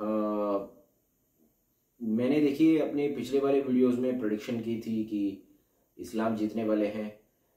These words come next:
अ, जो कि अभी तक किसी ने, I think, किसी YouTuber ने अभी तक predict नहीं की है। मैंने तो predict कर लिया है कि इस्लाम, अ, जीतेंगे,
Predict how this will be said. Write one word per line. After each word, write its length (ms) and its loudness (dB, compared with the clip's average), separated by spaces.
अ, 220 -4
जो 160 0
कि 140 0
अभी 140 2
तक 140 0
किसी 200 -4
ने, 280 -2
I 40 -2
think, 180 0
किसी 200 -4
YouTuber 360 -2
ने 120 -2
अभी 120 -2
तक 180 -6
predict 300 -2
नहीं 180 -2
की 120 -4
है। 320 -6
मैंने 240 -2
तो 80 -2
predict 300 0
कर 120 2
लिया 220 0
है 160 2
कि 300 0
इस्लाम, 640 -2
अ, 380 -8
जीतेंगे, 720 -4